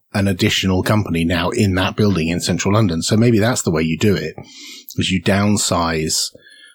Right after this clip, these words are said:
your company, move to another office or shrink the office you're in and either sublet it out to somebody else or turn that into co-working space.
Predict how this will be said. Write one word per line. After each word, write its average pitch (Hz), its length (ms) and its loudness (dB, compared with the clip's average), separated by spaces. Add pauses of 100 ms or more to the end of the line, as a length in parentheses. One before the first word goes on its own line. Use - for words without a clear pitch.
your - 100 0
company, 101 500 0
move 214 260 4
to 107 120 4
another 113 320 2
office - 320 -2
or 92 160 2
shrink - 520 0
the 95 100 0
office 95 320 0
you're 90 180 2
in 85 240 0
and 92 100 -2
either 92 220 0
sublet 95 640 0
it - 80 -2
out 90 220 -2
to - 80 -4
somebody 90 340 0
else 82 300 0
or 107 140 -2
turn 110 300 0
that 107 180 0
into 107 260 -2
co-working 98 580 0
space. - 420 -4